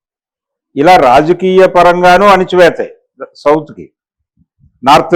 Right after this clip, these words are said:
నుంచి రాజకీయ పరమైన అణిచివేత, ఆర్థిక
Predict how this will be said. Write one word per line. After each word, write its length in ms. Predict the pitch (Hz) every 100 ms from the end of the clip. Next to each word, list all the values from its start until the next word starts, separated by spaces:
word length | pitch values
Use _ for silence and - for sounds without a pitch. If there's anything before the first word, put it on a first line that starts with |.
| 160
నుంచి 240 | 143 - 80 101
రాజకీయ 420 | 120 143 156 180 175
పరమైన 460 | 165 160 170 170 156
అణిచివేత, 460 | 156 160 165 165 185
ఆర్థిక 480 | 185 127 135 147